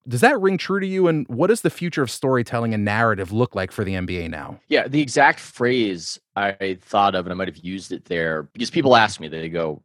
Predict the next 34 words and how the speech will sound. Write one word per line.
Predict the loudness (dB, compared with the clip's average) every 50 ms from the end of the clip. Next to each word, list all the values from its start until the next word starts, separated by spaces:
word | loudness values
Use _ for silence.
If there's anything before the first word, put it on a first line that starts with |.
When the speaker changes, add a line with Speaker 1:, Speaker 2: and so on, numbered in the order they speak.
| _ _ -10
Speaker 2:
"Well, | -6 -4 -4 -2 -4 -4 -6 -8
why | -10 -10 -10
didn't | -10 -10 -14 -14
Durant | -14 -12 -10 -10 -12 -12 -14
stay? | -10 -4 0 0 0 0 -2 -8
If | -12 -12 -10
Durant | -10 -8 -6 -6 -6
had | -8 -10
stayed, | -12 -14 -4 0 2 2 2 2 0 -4 -8 -10
they | -8 -8
would | -6 -4 -4 -4
have | -6 -8 -8 -6
won | -2 0 0 2 0 -2
so | -6 -4 -2 -2 -2
much. | -2 -2 -6 -8 -10 -12 -8
How | -8 -8
foolish | -8 -8 -2 2 4 4 6 4 2 0 -2 -10 -14 -10
of | -8 -8 -8 -8
him | -8 -10 -10 -10
to | -12 -12 -12
leave." | -8 -6 -4 -2 -2 0 -2 -2 -4 -8 _ _ _
I'm | -10 -6 -6
a | -4
little | -2 0 0 2
more | 2 0 0 -2
sympathetic | -2 -4 -2 -2 0 2 2 0 0 -2 -2
to | -2 -2
his | -2 -2 -4
leaving | -4 -4 -2 0 0 0 0 0 -2
because | -2 -6 -2 2 4 4 4 4 0 -4
the | -8
sense | -10 -6 -6 -6 -4 -4 -4 0
I | 0 0 0
got, | 2 4 6 6 6 4 2